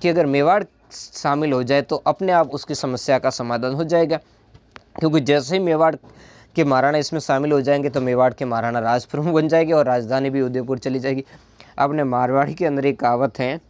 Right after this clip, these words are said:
कि भाई मरे तो कोई बात नहीं, लेकिन भाभी के नखरे कम होने चाहिए, है ना, भाभी के नखरे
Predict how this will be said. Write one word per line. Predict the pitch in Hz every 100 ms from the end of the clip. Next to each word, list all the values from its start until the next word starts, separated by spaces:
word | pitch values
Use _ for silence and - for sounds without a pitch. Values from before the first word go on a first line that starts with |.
| _ - _
कि | 170
भाई | 156 135 143
मरे | 180 160 160
तो | 156
कोई | 139 151
बात | 127 120 -
नहीं, | 123 113 - - -
लेकिन | 135 139
भाभी | 123 123 127
के | 143 147
नखरे | 131 135 160
कम | 139 120
होने | 113 113
चाहिए, | 107 120 110 110 _ -
है |
ना, | 190 - -
भाभी | 123 120 135
के | 143
नखरे | 123 131 196